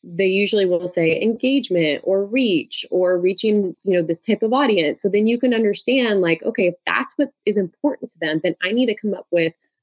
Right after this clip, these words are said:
you know, let's say it's a sponsored post. I need to come up with a recipe that I know is going, that my audience is gonna resonate to, that's going to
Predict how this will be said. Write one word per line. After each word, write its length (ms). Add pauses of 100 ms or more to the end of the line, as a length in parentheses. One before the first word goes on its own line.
(160)
you 120
know, 340 (380)
let's 180
say 100
it's 120
a 40
sponsored 480 (240)
post. 400 (120)
I 100
need 140
to 80
come 160
up 120
with 120
a 80
recipe 580
that 140
I 100
know 360
is 120
going, 380 (100)
that 140
my 160
audience 420
is 100
gonna 220 (160)
resonate 520
to, 300 (440)
that's 220
going 240
to 220